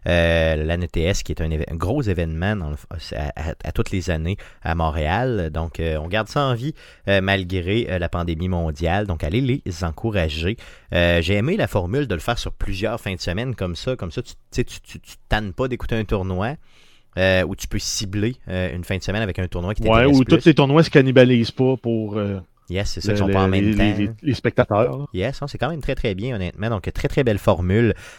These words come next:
Speaker 1: euh, encore une fois, cette année. Euh, sinon, parlons de C D Projekt Red, qui vit des moments assez difficiles.
Speaker 2: Euh, oui, le studio a expliqué avoir été victime d'une attaque informatique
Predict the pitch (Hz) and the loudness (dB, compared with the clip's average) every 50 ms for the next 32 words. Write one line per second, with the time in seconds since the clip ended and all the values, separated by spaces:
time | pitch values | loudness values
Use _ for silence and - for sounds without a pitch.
0 | - - - 90 92 90 85 - - - - 80 80 82 80 - 120 123 - - | -8 0 2 4 4 4 4 2 -2 -4 -4 -4 -4 -4 -2 -2 -4 -2 -2 -2
1 | 104 - - 76 76 80 90 104 107 - - - - - - - - 120 123 - | -4 -2 -2 -4 -4 -4 -4 -6 -6 -8 -14 -20 -20 -20 -10 -4 -2 0 0 0
2 | - - - - 147 175 214 214 - 160 135 131 139 156 202 240 254 220 139 127 | -2 -4 -4 -4 -4 -4 -2 2 2 2 2 2 0 -2 -2 -4 -6 -4 0 0
3 | 117 110 107 - - - - 156 143 185 208 - - 147 123 113 139 139 - - | 0 0 0 -2 -6 -8 -6 -6 -6 -6 -4 0 0 2 2 4 2 2 2 2
4 | 117 123 147 170 147 117 110 - - - 101 98 143 190 165 113 95 85 85 80 | 2 4 4 2 0 -4 -6 -10 -8 -8 -8 -8 -8 -8 -6 -6 -4 -4 -4 -4
5 | 78 92 104 90 80 - - - - - 90 - - - - - - - - - | -4 -4 -4 -4 -4 -6 -8 -10 -14 -16 -16 -18 -18 -18 -18 -16 -18 -18 -16 -16
6 | - - - - - - - - - - - - - - 120 131 156 180 190 170 | -16 -16 -16 -16 -16 -16 -18 -18 -18 -20 -20 -20 -4 4 8 10 12 12 12 10
7 | 160 226 262 262 233 190 165 - - 156 147 180 202 185 156 - - - - 175 | 10 10 10 10 10 8 6 6 4 2 4 6 8 6 6 4 0 2 6 8
8 | 180 151 151 156 139 123 - 165 139 156 - - - 233 208 139 120 147 151 147 | 8 8 8 8 6 6 4 2 2 0 0 2 4 4 4 2 0 0 2 4
9 | 143 190 - - - 214 208 180 - 196 180 175 156 - - - - | 4 4 2 2 4 6 6 6 6 6 6 6 4 4 2 -2 -2